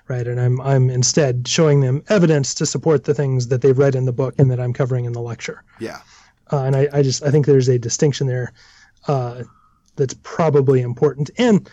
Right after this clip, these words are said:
Speaker 1: just from the perf-, from the side of the teacher, I would be really concerned about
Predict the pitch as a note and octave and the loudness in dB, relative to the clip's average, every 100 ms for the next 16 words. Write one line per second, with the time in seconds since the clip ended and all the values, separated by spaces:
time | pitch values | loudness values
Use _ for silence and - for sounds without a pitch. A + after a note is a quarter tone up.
0 | _ _ - C#4+ - F#3+ D3 B2+ C#3 - | _ _ -2 0 2 2 2 0 -6 -8
1 | _ - G3 F#3 D#3+ - F3+ E3+ E3 D3+ | _ -2 2 4 2 0 -2 0 0 0
2 | E3 D3 C3+ B2+ - G3 D3 - - A#3 | -2 0 -2 -2 -2 0 -2 -4 -4 2
3 | F#3+ D3 C3+ C3 F3 D3 C3+ B2 - D#3+ | 2 2 0 0 0 0 -2 -4 -2 0
4 | C#3 B2 - - _ _ _ _ _ D3+ | 0 -4 -10 -20 _ _ _ _ _ -2
5 | C3+ C#3+ C3+ C3 C3 - - | 0 0 0 -2 -4 -8 -10